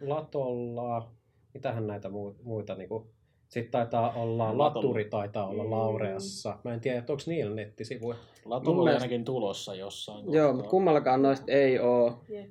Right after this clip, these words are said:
Speaker 4: Oon itse asiassa työhön liittyvässä jutussa niinku etsinyt näistä yhdistyksistä tietoa hirveästi. Olen todennut, että vain E S N:llä ja E S Laurealla on nettisivut meidän lisäksi.
Speaker 1: Aha,
Speaker 4: Mut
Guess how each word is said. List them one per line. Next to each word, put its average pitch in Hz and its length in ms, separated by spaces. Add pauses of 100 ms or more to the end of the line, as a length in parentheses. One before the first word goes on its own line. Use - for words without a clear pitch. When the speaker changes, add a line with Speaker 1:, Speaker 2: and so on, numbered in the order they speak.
(140)
Speaker 4:
Oon 151 180
itse 156 260
asiassa 151 320
työhön 143 420
liittyvässä 123 600
jutussa 127 320
niinku 110 200
etsinyt 123 400
näistä 117 260
yhdistyksistä 120 580
tietoa 113 360
hirveästi. 113 440 (500)
Olen 123 260
todennut, 120 380
että 113 440 (600)
vain 131 420 (120)
E 135 220
S - 80 (120)
N:llä 117 380 (100)
ja - 200
E 123 280
S - 160 (100)
Laurealla 98 500
on 95 180 (140)
nettisivut 113 440
meidän 107 320
lisäksi. - 360 (720)
Speaker 1:
Aha, 120 280
Speaker 4:
Mut 247 60